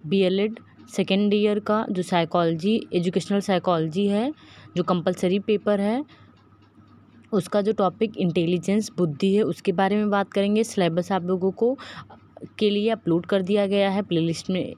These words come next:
आप जाके चेक कर लीजिए। तो आज इस वीडियो में हम बुद्धि के बारे में जानेंगे कि बुद्धि क्या होती है, इसका नेचर क्या है, ये कितने टाइप्स की होती है और इसकी कैरेक्टरिस्टिक। तो चलिए गाइस, वीडियो स्टार्ट करते हैं।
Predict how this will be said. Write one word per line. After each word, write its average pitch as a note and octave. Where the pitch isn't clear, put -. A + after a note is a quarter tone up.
आप E3+
जाके E3
चेक F#3
कर G3+
लीजिए। G#3
तो F#3+
आज F3+
इस F3+
वीडियो F3+
में G#3
हम B3+
बुद्धि E3+
के F#3
बारे E3
में C4
जानेंगे F#3+
कि A3+
बुद्धि E3
क्या E3+
होती F#3
है, C#4
इसका -
नेचर D#3+
क्या G3
है, G3+
ये F3
कितने E3
टाइप्स D#3
की G#3+
होती G3
है G#3
और F#3+
इसकी F3+
कैरेक्टरिस्टिक। D3
तो D#3+
चलिए E3
गाइस, G3+
वीडियो D#3
स्टार्ट E3
करते G3
हैं। G#3